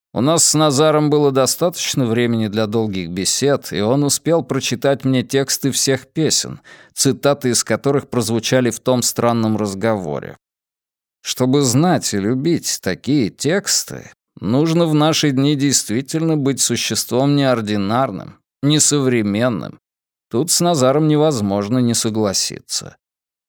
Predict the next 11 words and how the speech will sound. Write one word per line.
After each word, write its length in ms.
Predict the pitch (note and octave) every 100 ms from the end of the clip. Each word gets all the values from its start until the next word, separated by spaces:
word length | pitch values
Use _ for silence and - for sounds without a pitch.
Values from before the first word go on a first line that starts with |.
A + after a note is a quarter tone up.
| _
И 80 | -
насчет 380 | C#3 - A3 G3+
доброты 520 | F#3+ F#3+ F#3+ G#3 G3
и 40 |
чуткости 640 | D#3+ G#3 G3 - B2 - G2+
я 220 | F#2 D3+
бы 160 | D#3+ D#3+
тоже 420 | - F#3 - D#2+
спорить 500 | - - A2 A2 -
не 160 | A2+
стал. 520 | A#2 - - G#2 -